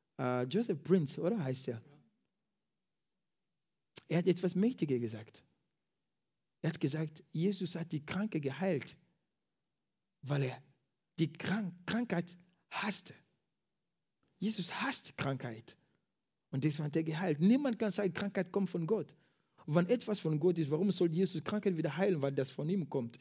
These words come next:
So, nein, nein, es ist okay, wenn die Kranken zu Jesus gekommen sind. Nein, nein, braucht ihr nichts, weil Krankheit ist ganz normal. Es ist nichts normal,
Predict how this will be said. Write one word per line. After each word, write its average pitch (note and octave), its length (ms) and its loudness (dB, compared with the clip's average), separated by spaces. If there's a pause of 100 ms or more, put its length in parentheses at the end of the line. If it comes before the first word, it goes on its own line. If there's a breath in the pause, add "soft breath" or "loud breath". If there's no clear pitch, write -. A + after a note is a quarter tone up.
(160 soft breath)
So, G3+ 120 0
nein, C#4 160 4
nein, D#4 80 4
es G#3 120 2
ist C#4+ 140 -2
okay, C4 260 4
wenn F3 160 4
die D#3+ 120 6
Kranken A#3 280 0
zu - 80 -4
Jesus F3+ 240 0
gekommen D3 360 -2
sind. F3+ 260 0 (260 loud breath)
Nein, C4 120 2
nein, C4+ 100 4
braucht A#3 220 2
ihr B3+ 80 4
nichts, C4+ 200 0
weil F3+ 200 6 (180 loud breath)
Krankheit A#3+ 320 2
ist F#3 120 -4
ganz B3 200 -2
normal. A3+ 500 2
Es C3 120 -8
ist C3 160 -6
nichts E3+ 160 -4
normal, G3 360 -4